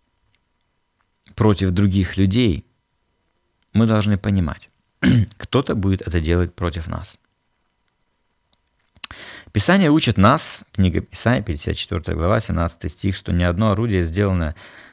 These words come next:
против нас, не будет успешно, и всякий язык, который будет состязаться с тобой на суде, ты обвинишь.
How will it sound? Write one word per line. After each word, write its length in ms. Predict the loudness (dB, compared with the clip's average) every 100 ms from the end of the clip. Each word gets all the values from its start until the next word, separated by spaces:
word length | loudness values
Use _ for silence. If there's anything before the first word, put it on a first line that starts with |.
| _
против 340 | -2 0 0 0
нас, 320 | 0 0 0
не 100 | 0
будет 260 | 2 0 -2
успешно, 460 | -2 0 0 0
и 80 | -4
всякий 360 | -2 -4 -2 -2
язык, 260 | -2 -4
который 340 | -6 -4 -2 -2
будет 220 | -2 -4
состязаться 480 | -6 -2 -2 -4 -6
с 80 |
тобой 300 | -4 -2 0
на 100 | -2
суде, 320 | -2 -2 -2 -4
ты 160 | -2
обвинишь. 640 | -2 -2 -2 -2 -4 -6